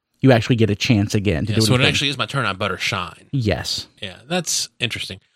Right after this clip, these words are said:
Speaker 2: Um, and, and we probably do owe this person an apology for how we handled things. But let me keep talking about, so, so I see the rules as container. This person sees the rules as something to be exploited. And, and, and through expl-, and, and that's an, just an anathema to me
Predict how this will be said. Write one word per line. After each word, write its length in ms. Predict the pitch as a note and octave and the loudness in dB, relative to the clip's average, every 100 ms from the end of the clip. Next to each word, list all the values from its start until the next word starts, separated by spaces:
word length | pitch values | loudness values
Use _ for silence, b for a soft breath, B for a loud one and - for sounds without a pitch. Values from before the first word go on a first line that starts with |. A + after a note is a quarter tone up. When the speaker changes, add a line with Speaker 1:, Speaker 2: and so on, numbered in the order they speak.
| _ _ _ | _ _ _
Speaker 2:
Um, 200 | B2+ B2+ C#3+ | -2 0 0
and, 220 | C#3 C#3 | -2 -2
and 180 | C#3 C#3+ | -4 -4
we 120 | F3+ | -6
probably 400 | - - A#2+ A2 | -6 -8 -6 -6
do 220 | G#2 G#2+ | -6 -4
owe 80 | G2+ | -4
this 120 | G2+ | -6
person 300 | - F#2+ - | -10 -8 -8
an 40 | F#2 | -8
apology 380 | - F#2 F2+ | -12 -12 -14
for 140 | G2+ F#2 | -16 -16
how 240 | G2+ F#2 | -10 -10
we 80 | F2+ | -10
handled 400 | - F#2+ F2+ - - | -14 -14 -14 -18 -20
things. 440 | - F#2 - - _ _ _ _ _ | -20 -10 -8 -8 _ _ _ _ _
But 240 | B2 C#3 A#2+ | -2 -2 0
let 80 | |
me 80 | C#3+ | -6
keep 140 | C3+ A#2+ | -6 -6
talking 220 | A2+ A2+ | -6 -6
about, 260 | G2+ F2+ - _ _ | -8 -8 -14 _ _
so, 300 | - A#2 G#2+ B B B B B | -2 0 -2 B B B B B
so 400 | - - A#2+ A2 - | -6 -2 -2 -6 -2
I 120 | D#3+ | -2
see 140 | D#3+ | -2
the 80 | D#3 | -4
rules 140 | C#3 A#2 | -6 -6
as 100 | - | -8
container. 460 | A#2 B2 A#2 A2+ - - | -6 -4 -4 -6 -12 -8
This 180 | C3+ D3+ | -6 -2
person 280 | C#3 B2+ | -4 -4
sees 140 | B2 A#2 | -6 -6
the 80 | A2+ | -6
rules 180 | A2 | -4
as 80 | G#2 | -2
something 320 | A#2+ A2 G#2+ - _ - | -4 -6 -12 -16 _ -10
to 80 | |
be 120 | A2 G2+ | -2 -2
exploited. 480 | - - F#2 E2 - _ _ | -2 -8 -8 -8 -14 _ _
And, 240 | G#2+ G#2+ | -4 -2
and, 200 | A2 A2 | -2 -4
and 180 | A2+ A2 | -6 -6
through 220 | D3+ D#3+ | -2 0
expl-, 240 | C#3 - - | -2 -6 -6
and, 280 | B2 B2 - | -2 0 0
and 180 | B2 - | -4 -4
that's 200 | - D#3+ | -2 0
an, 320 | D3+ B2 - - | -2 -4 -10 -6
just 220 | - D#3+ | -4 -2
an 100 | - | -4
anathema 360 | G#2+ A2 - G2 | 0 0 0 -6
to 100 | - | -6
me 260 | F#2 F2+ | -6 -8